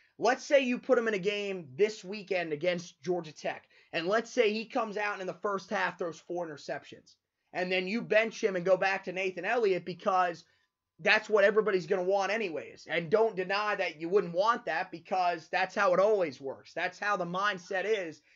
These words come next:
is that, look, the grass is always greener on the other side, and then when you realize that it isn't, well, we need to go back immediately. Um,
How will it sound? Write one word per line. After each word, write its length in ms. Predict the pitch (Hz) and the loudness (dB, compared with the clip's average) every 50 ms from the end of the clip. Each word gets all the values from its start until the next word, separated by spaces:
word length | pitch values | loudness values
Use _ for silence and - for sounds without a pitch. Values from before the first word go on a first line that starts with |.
| _ _ _ | _ _ _
is 160 | 175 175 147 | -6 -2 0
that, 240 | 196 190 180 160 170 | 2 2 2 2 6
look, 340 | 208 233 226 175 151 - _ _ _ _ _ _ _ _ _ _ | 6 6 6 6 0 -4 _ _ _ _ _ _ _ _ _ _
the 80 | 196 | -4
grass 420 | 175 156 208 214 214 226 220 220 - | 0 2 4 4 4 4 2 0 -4
is 100 | 185 180 | -4 -2
always 380 | 190 208 214 220 220 208 185 | 2 8 8 10 8 8 6
greener 380 | 160 175 196 208 208 202 196 190 | 2 0 0 0 0 0 -2 0
on 120 | 190 185 | 0 -2
the 140 | 185 180 185 | -2 0 2
other 180 | 196 196 185 170 | 2 2 0 -4
side, 560 | 175 - 233 220 226 208 185 175 170 170 175 - | -4 -2 0 2 2 4 4 2 2 0 -4 -6
and 180 | 160 165 170 180 | -8 -8 -6 -6
then 140 | 180 175 175 | -6 -4 -4
when 140 | 175 175 | -6 -2
you 100 | 175 175 | -2 -2
realize 580 | 165 170 185 220 240 240 226 208 202 196 185 165 | -2 -2 0 2 2 4 4 4 2 2 0 0
that 160 | 180 196 185 | 0 0 0
it 80 | 185 185 | 2 6
isn't, 380 | 214 233 202 185 185 165 - | 6 6 6 4 -4 -4 -2
well, 240 | 151 190 196 196 165 156 | -2 0 0 0 -2 -4
we 100 | 160 190 | -6 -6
need 160 | 196 208 208 180 | -4 -4 -2 -4
to 80 | 190 | -2
go 160 | 180 190 185 | 0 0 0
back 320 | 175 185 180 180 175 170 170 | 2 2 0 0 0 -4 -6
immediately. 560 | 151 160 170 165 151 135 131 131 107 110 - _ _ _ _ _ _ _ _ _ _ _ _ _ _ _ _ | -8 -8 -8 -8 -8 -10 -10 -14 -18 -20 -20 _ _ _ _ _ _ _ _ _ _ _ _ _ _ _ _
Um, 580 | - 175 175 170 175 170 165 160 156 156 143 139 | -2 0 2 2 2 2 2 0 -2 -6 -12 -14